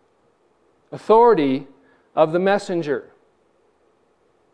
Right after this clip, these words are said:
He could have spoken various ways in these last days, but he spoke by his own Son. And, and who is that? And so we have to look at what he says here. See, he, he's, he's making an argument from lesser to greater.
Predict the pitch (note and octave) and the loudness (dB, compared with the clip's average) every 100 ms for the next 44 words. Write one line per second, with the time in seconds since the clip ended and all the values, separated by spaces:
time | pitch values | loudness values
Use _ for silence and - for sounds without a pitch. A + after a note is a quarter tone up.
0 | _ _ _ _ _ _ F3 E3+ A3 A3 | _ _ _ _ _ _ -4 0 4 4
1 | G3 D3 - - F#3+ F#3+ E3 D#3 G3 F3+ | 4 2 -2 2 2 2 -2 2 2 2
2 | E3+ F3 G#3 F#3 D#3 D3+ D3 C#3 D3 C#3+ | -2 -2 2 2 0 -4 -4 0 0 0
3 | - D3 D#3 C3+ C#3 C#3 C3 - - E3+ | -2 -2 -2 -2 -2 -2 -8 -8 0 2
4 | F3+ F3+ - - _ _ _ _ - C#3 | 2 -2 -12 -20 _ _ _ _ -4 0
5 | D3 D3 D3+ C#3 C#3+ D3 D3+ D3+ D3+ _ | 2 0 -2 -2 -2 -4 -4 -6 -12 _
6 | _ _ _ _ _ - F3 C#3+ G#2+ E2+ | _ _ _ _ _ -12 -6 -4 -6 -10
7 | _ _ _ _ _ _ _ _ _ _ | _ _ _ _ _ _ _ _ _ _
8 | _ - F3 F#3+ F#3+ F#3+ D#3+ G3 A#3 A#3 | _ -10 -6 -4 -4 -6 -4 0 4 4
9 | A3+ D3+ A#2+ G2 - - _ _ - _ | 2 -2 -2 -4 -10 -16 _ _ -20 _
10 | _ _ _ _ _ _ B2 C3+ C3+ D3+ | _ _ _ _ _ _ -14 -12 -6 0
11 | C#3+ C#3+ C#3 - C3 D3 D3 C#3+ B2 A#2+ | 0 0 -2 -4 -2 0 0 0 -2 0
12 | C3+ B2+ B2 A#2 E3+ E3 - A#2+ G#2+ D3 | 0 0 -4 -4 0 0 -2 -4 -4 -4
13 | C#3 C#3+ C3+ C#3+ C3+ D#3+ D3 D#3 E3+ E3 | -4 -4 -8 -6 -8 -8 -6 -2 -2 -2
14 | D3 C#3 E3+ D3 C3+ C3+ C3 B2+ D3 D3 | -2 2 2 0 -4 -6 -6 0 0 -2
15 | C#3 A#2 C#3 E3+ C3 - | -6 -2 0 0 0 -6